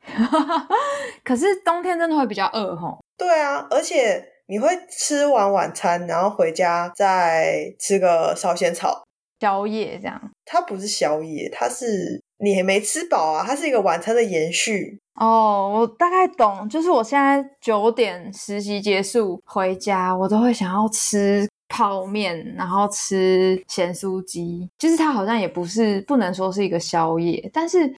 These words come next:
Speaker 1: 以时间来说是。<laughs>
Speaker 2: 林立其实常常录音完都在吃鸡排。
Speaker 1: 没有，好不好？
Speaker 2: <laughs> 这不是你的仪式感哦。
Speaker 1: 我常常都是八点以后是不吃东西。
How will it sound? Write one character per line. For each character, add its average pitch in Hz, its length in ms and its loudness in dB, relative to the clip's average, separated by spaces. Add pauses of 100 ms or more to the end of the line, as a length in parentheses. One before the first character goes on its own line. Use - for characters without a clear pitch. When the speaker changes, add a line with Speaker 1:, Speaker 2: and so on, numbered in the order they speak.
Speaker 1:
以 226 120 4
时 220 260 2
间 262 200 0
来 196 160 0
说 180 200 -6
是。 - 360 -10 (640)
<laughs> - 580 -8
Speaker 2:
林 240 240 0
立 349 180 0
其 247 180 0
实 202 200 0
常 185 240 0
常 196 240 0
录 240 180 4
音 214 100 0
完 175 200 0
都 180 100 2
在 190 140 2
吃 175 260 -4
鸡 151 240 -6
排。 - 240 -6
Speaker 1:
没 247 300 0 (100)
有， 269 260 6
好 220 220 -6
不 294 100 0
好？ 247 1080 4 (220)
Speaker 2:
<laughs> 466 1500 2
这 302 140 0
不 233 100 -8
是 254 140 -6
你 214 40 -2
的 175 80 4
仪 - 160 -6
式 - 220 -4
感 - 200 -2 (100)
哦。 - 80 -8 (340)
Speaker 1:
我 226 160 -2
常 277 340 0
常 302 220 2
都 320 200 2
是 320 380 2
八 254 260 0
点 214 240 -2
以 175 60 -10
后 220 180 2
是 220 80 0
不 220 220 -2
吃 196 220 -6
东 170 260 -4
西。 - 260 -14